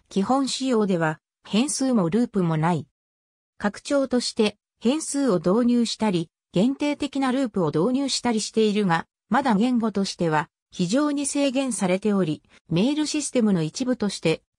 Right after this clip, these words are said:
ユーザーが記述したプログラムを導入するのに適している。言語の文法には、多数の制限があり、構文解析を単純化しているが、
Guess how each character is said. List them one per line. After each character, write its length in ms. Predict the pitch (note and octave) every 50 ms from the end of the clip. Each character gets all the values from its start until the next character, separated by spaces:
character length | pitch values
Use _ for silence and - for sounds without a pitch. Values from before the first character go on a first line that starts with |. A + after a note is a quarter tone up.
| _ -
ユ 240 | G#3 C4 D#4+ F4 E4+
ー 40 |
ザ 160 | C#4+ C#4 B3 A3
ー 60 | F#3
が 140 | F3 D#3 D3+
記 180 | - - - D#3+
述 260 | F#3+ B3+ B3 - -
し 160 | - - -
た 140 | - G#3+ A#3+
プ 140 | - - G#3
ロ 120 | A#3+ C#4
グ 100 | C4+ D4+
ラ 120 | D4 C#4 A#3+
ム 140 | G#3 F#3+ F3
を 40 |
導 260 | D#3 - E3 F3 A3 G#3+
入 180 | A#3+ C#4+ C#4+ D4
す 160 | - - C4
る 120 | B3+ B3+
の 100 | A#3+ G#3+
に 140 | G3 E3+ E3
適 300 | - F3+ E3 - - A3
し 140 | G3+ - -
て 100 | - F3
い 120 | D#3 D3+ C#3
る。 180 | D3+ - - _ _ _ _ _ _ _ _ _ _ _ _ _
言 260 | - A#3 D#4 D#4+ D4+
語 120 | B3+ A#3 G3+
の 120 | F3+ D#3
文 200 | - E3+ F3+ G3
法 240 | - - B3 A#3+ A3+
に 160 | G#3+ G#3 F3
は、 180 | D#3+ D3+ - - _ _ _ _
多 120 | - F3+ F3+
数 280 | - - E4 E4+ E4
の 140 | C#4 A3 F#3+
制 260 | F#3+ - G3+ A3 A3
限 220 | G#3 A#3 A#3+ B3 A#3
が 180 | F#3+ F3+ F3
あ 80 | E3+ E3+
り、 220 | D3+ C#3+ C#3 - _ _ _ _
構 240 | - - C4 D4+ D#4
文 260 | D4+ D#4 D#4 D4+ D4
解 240 | - - D4+ D4+ C#4+
析 380 | B3+ - A#3+ G#3+ - - F3+ F3
を 160 | E3 D3+ - _ _ _ _
単 220 | - G#3 A#3+ C#4 C4+
純 260 | B3 C4 C4+ B3+ A#3+
化 140 | - B3 A#3
し 100 | - -
て 100 | - A3
い 120 | G#3+ G#3
る 120 | G3+ G#3+ G3
が、 200 | E3+ E3 E3+